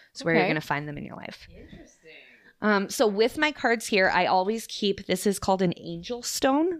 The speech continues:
Speaker 2: Okay.
Speaker 1: I believe. I've had it for years, so I could be wrong, but it's supposed to help with communication with the divine.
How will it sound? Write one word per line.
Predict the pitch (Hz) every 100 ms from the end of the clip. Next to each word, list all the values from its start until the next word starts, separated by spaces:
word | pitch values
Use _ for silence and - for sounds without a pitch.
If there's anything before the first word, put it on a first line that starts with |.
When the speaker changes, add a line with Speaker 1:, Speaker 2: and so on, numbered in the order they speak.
| -
Speaker 2:
Okay. | 226 226
Speaker 1:
I | 185
believe. | 175 190 175 170 170 170 269 - - - _ -
I've | 180 170
had | 190 175
it | -
for | 180
years, | 170 165 170 170 208 -
so | 170
I | 165
could | 185 165
be | 190
wrong, | 175 160 190 -
but | 165 -
it's | 180 -
supposed | 208 202 190
to | 202
help | 180 170 -
with | 190 -
communication | - 175 165 160 160 - 165
with | 160
the | - 160
divine. | 156 143 135 247